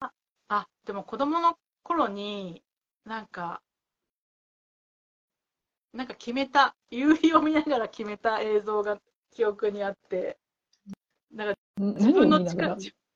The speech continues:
Speaker 1: 夕日を見ながら、
Speaker 2: 夕日を見ながら？うん。ええ。
Speaker 1: なんか自分の力で生きてやるみたいな、
Speaker 2: <laughs>
Speaker 1: その、なんていうの？
Speaker 2: うん。
Speaker 1: なんていうかな、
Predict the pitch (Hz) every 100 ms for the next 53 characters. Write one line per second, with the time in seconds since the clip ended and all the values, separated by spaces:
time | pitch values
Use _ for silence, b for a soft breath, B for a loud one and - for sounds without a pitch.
0 | _ _ _ 254 269 262 277 262 254 240
1 | 196 - 196 185 175 233 285 277 269 262
2 | 254 226 185 170 208 226 220 202 170 175
3 | _ _ 226 196 190 233 226 202 220 226
4 | 262 269 262 - 262 - 262 240 185 -
5 | 220 _ - 196 180 185 185 180 180 185
6 | 175 165 - - 190 175 180 - _ _
7 | - 240 - 202 180 196 226 - _ _
8 | _ _ _ _ _ - 254 233 226 220
9 | 202 185 180 175